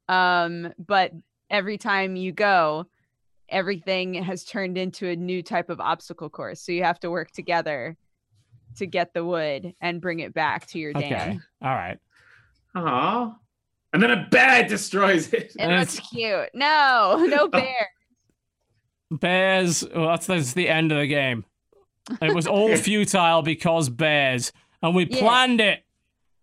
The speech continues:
Speaker 3: And then
Speaker 1: Um,
Speaker 3: we reveal it was on Mars all along.
Speaker 2: Indeed. The whole thing.
Speaker 1: And then the, the other game, uh, looked m-, interesting aesthetically more than anything, but it's called Wonder Wickets, and it's basically like a mini golf game. Um,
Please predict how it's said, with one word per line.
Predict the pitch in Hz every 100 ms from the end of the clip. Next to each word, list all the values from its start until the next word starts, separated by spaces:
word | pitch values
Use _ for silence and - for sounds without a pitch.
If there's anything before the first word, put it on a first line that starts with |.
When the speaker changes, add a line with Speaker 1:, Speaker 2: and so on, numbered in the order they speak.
| _ _ _ _ 214
Speaker 3:
And | 208 190 196
then |
Speaker 1:
Um, | 214
Speaker 3:
we | 185
reveal | 165 175
it | 160
was | 135
on | 123
Mars | 127 143 151 120
all | 135 143
along. | 107 98 95
Speaker 2:
Indeed. | 185 185 175 180 156 135 117 _
The | 156
whole | 170 165
thing. | 160 156
Speaker 1:
And | 139
then | 220
the, | 233 233 220 214
the | 233 254
other | 311 285
game, | 240 220 208 208 208 -
uh, | 196 190 175 170 156 _ - 131 _
looked | 208 220 247 -
m-, | - 208 - _
interesting | 220 208 214 - 202 190
aesthetically | - 180 - 190 185 208 233 233
more | 233 214
than | 202
anything, | 202 214 226 240 247
but | 196 180 175 - 190
it's | 185
called | 208 180
Wonder | 220 349 330
Wickets, | 226 185 156 113 _ -
and | 202
it's | 196 -
basically | 226 233 233 214
like | 196 190
a | 190 180
mini | 185 190 190
golf | 165 151 -
game. | 110 123 180 _ _ _ _ _ _ _ 170
Um, | 175 170 160 165